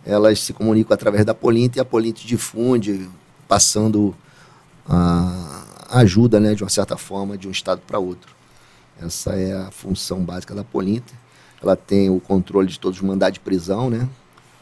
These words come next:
É, ela que cadastra os mandados, como também os alvarás de soltura. Ou seja, o cara foi lançado lá como procurado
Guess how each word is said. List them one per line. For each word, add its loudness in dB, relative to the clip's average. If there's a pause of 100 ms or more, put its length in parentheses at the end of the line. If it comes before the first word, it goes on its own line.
É, -4
ela -2
que -14
cadastra 2 (400)
os -14
mandados, 2
como -2
também 4
os 2
alvarás 0
de -12
soltura. 0 (640)
Ou -6
seja, -2 (180)
o -20
cara 4 (1120)
foi 4
lançado 6
lá 2 (120)
como -4 (320)
procurado 4